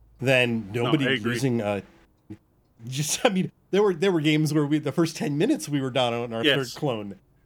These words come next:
Speaker 1: Uh,
Speaker 2: Yeah.
Speaker 1: admittedly, we
Speaker 2: Yeah,
Speaker 1: got a
Speaker 2: it
Speaker 1: little crazy, and that's excessive, but
Speaker 2: Yeah, we, our group very, worked really well together, which is odd for Paranoia, right?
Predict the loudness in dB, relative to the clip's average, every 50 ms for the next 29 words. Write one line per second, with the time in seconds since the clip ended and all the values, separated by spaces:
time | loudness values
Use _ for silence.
0 | _ -8 -4 -2 0 0 0 0 0 0 2 2 2 2 0 0 0 0 2 4
1 | 4 6 4 4 4 2 2 2 2 0 -2 -4 -2 -2 -2 -2 -2 0 0 0
2 | 0 0 0 -2 -2 -4 -6 -8 -8 -10 _ _ _ _ -14 -6 -2 -2 -2 -2
3 | -4 -8 -10 -8 -6 -6 -6 -6 -8 -4 0 0 0 0 0 _ _ _ _ _
4 | _ _ _ 0 2 4 4 4 2 0 -2 -2 -2 0 2 2 2 2 0 0
5 | -2 -2 -2 0 2 2 2 2 2 0 0 0 -2 -2 -4 -4 -2 0 0 2
6 | 2 2 2 0 -2 -2 -2 -2 -2 -2 -4 -6 -6 -8 -8 -6 -6 -6 -6 -6
7 | -4 -2 -2 -2 -2 -4 -8 -12 -6 -4 -2 -2 -2 -2 -4 -6 -6 -8 -6 -6
8 | -6 -4 -6 -6 -8